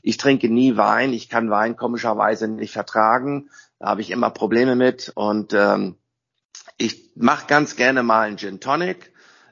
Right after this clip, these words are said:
Äh, und, äh, mein absoluter Lieblingsdrink ist vielleicht jetzt ein bisschen komisch, äh,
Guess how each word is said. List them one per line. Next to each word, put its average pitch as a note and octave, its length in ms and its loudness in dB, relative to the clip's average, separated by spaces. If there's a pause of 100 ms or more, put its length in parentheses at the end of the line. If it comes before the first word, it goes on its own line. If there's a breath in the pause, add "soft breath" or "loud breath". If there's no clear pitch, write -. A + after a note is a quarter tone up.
(100)
Äh, A2 600 -4
und, A2 400 -8
äh, G#2 220 -8 (100)
mein F#2+ 420 -2 (200)
absoluter D3 560 0
Lieblingsdrink G#2+ 680 -2
ist - 140 -10
vielleicht G#2+ 260 0
jetzt G2 180 -6
ein F#2+ 80 -4
bisschen B2+ 280 -2
komisch, B2 500 0
äh, A#2 300 0